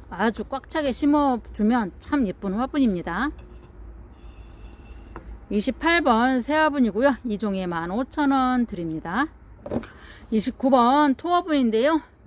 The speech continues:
중고 화분입니다. 제가 한번 쓴 화분이고요. 가격은 팔천 원입니다. 여기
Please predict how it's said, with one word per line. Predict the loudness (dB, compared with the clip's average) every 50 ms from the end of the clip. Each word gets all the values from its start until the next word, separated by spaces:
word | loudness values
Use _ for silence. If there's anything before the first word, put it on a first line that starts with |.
| -20 -8
중고 | -2 0 0 2 2 2 2 4 2
화분입니다. | 2 2 2 4 4 6 4 4 2 0 -2 -2 -4
제가 | -6 -6 -6 -4 -2 0
한번 | 2 2 2 2 0 -2
쓴 | -2 -2 0 0
화분이고요. | 2 2 0 0 2 2 2 2 2 2 2 4 4 2 0 -4 -12 -20 -20 -20 -20 -20
가격은 | -6 -2 2 4 4 6 6 4 4 2 2
팔천 | 2 0 -2 -2 -2 0 2 4 6
원입니다. | 6 6 6 4 4 2 0 -2 -2 -2 -2 -2 -4 -8 -20 -20 -20 -12 -10
여기 | -6 -2 0 0 0 0